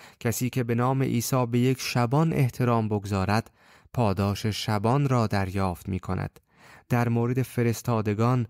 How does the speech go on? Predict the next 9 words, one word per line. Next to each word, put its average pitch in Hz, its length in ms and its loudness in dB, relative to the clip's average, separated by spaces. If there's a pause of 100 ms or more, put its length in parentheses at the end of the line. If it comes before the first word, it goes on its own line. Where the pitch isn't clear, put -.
(300)
بشارت 113 500 0
دهندگان 104 720 0 (300)
یا 110 280 2
معلمان 104 880 0
نیز 117 420 2 (260)
همین 165 380 0
امر 104 460 0 (140)
صادق 92 540 -4
است. 85 400 -10